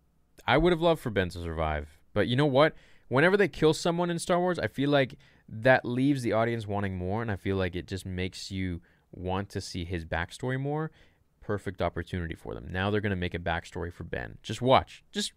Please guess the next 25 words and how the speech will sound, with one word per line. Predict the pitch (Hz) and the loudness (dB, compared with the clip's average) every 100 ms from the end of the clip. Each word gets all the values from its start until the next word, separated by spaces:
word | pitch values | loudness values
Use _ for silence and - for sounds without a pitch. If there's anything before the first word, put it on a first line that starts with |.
| _ _ | _ _
just | 277 - | -4 4
watch. | 339 - - - - | 4 2 -2 -2 2
They're, | 151 - - - - - | 0 0 -12 -20 -10 -2
I | 139 | 0
think | 185 175 | 2 2
they're | 170 | 4
gonna | 156 | 4
do | 156 | 4
it. | 113 - - - - - - | 4 2 -12 -20 -20 -16 6
They're | 147 147 | 6 8
already | 190 180 | 6 6
doing | 156 160 | 4 4
it | |
in | 110 | 0
the | |
comics, | - 107 101 110 - | 2 4 4 0 2
but | 104 | 2
I | |
think | - 135 | 2 0
that | 135 | 0
we're | 113 | 0
gonna | 110 107 | 0 0
get | 104 | 0
a | 92 | 0
show. | - 120 - | 0 0 0